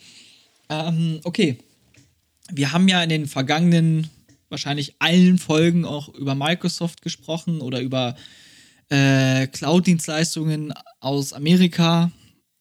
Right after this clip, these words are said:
die man in Deutschland eben gerne konsumiert, aber wo es datenschutzrechtliche Problematiken gibt. Und da hab ich etwas Spannendes gefunden, ähm,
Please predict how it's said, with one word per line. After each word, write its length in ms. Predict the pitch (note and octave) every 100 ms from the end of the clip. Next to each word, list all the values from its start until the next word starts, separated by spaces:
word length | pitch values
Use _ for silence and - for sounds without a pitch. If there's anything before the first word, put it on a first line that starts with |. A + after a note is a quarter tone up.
| _ _ _ _ _ -
die 140 | C3+
man 160 | C3+ C3+
in 100 | C3
Deutschland 340 | C3+ C#3 C3+
eben 180 | B2+ C3+
gerne 220 | B2+ C3
konsumiert, 760 | C#3 D3 C#3 C#3 E3+ F#3+ - - _ _ _ _ -
aber 300 | C3+ C3+ C3
wo 80 |
es 100 | C3+
datenschutzrechtliche 800 | - B2 C3+ C3+ - B2+ C3 C3
Problematiken 680 | C3+ - C3 B2+ C#3 C#3 B2+
gibt. 260 | E3 G#3+ - _ - - - - - _ _
Und 260 | D3+ D3+ -
da 320 | D3+ D#3 F3+ E3+
hab 120 | E3+
ich 180 | F3+ -
etwas 380 | E3 D#3 - -
Spannendes 720 | D#3 - D#3+ F3 F#3 F3+ -
gefunden, 960 | F3 D#3+ - F3 G3 F#3+ G3+ A3+ C#4+ - -
ähm, 720 | D3 D3 D3 D3 D3 D3 D#3